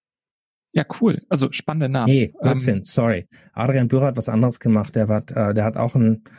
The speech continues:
Speaker 2: Studentenportal gemacht und ist an Springer verkauft. Mike Neff heißt der. Das ist der, der Doodle gebaut hat. Und die haben sich zusammengetan, um ein ganz kleines Impact V C zu gründen. Der heißt Übermorgen in Zürich.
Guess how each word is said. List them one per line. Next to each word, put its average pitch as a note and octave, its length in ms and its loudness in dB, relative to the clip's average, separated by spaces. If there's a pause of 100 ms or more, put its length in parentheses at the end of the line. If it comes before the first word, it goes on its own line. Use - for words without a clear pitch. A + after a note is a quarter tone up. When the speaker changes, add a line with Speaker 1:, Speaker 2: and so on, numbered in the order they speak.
(220)
Speaker 2:
Studentenportal A#2 680 0
gemacht A2 300 2
und A2 80 2
ist G#2 120 -4
an G#2 100 -2
Springer C3+ 320 0
verkauft. - 560 -2 (300)
Mike A2 460 -2
Neff A2 460 0
heißt G#2 300 -6
der. F#2+ 240 -2
Das F#2+ 160 -10
ist - 160 -6
der, G2+ 80 0
der G2 80 0
Doodle G#2+ 260 0
gebaut F2 300 -2
hat. F#2+ 140 -4 (200)
Und A2 160 -4
die C#3 160 4
haben C#3+ 80 0
sich C#3 160 0
zusammengetan, A2+ 960 0 (440)
um A2+ 200 4
ein G#2+ 440 2 (260)
ganz - 360 -2
kleines A2 480 0
Impact A#2+ 460 0 (200)
V G#2 220 -4
C G2 300 0
zu G2+ 120 -2
gründen. G2 420 -2
Der F#2 100 2
heißt F#2+ 180 -2
Übermorgen F2+ 680 -2
in F2 80 -6
Zürich. F2+ 520 -2